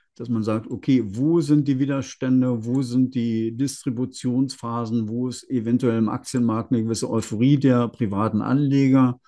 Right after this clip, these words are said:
wo finde ich meine Verkaufssignale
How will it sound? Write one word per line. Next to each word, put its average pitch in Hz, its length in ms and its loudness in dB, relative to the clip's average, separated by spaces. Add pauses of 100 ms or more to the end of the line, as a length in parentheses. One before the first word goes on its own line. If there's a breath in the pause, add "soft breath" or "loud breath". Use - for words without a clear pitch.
(360 soft breath)
wo 139 280 6
finde 139 340 4
ich 131 100 2
meine 110 560 -2 (120)
Verkaufssignale 123 1200 -2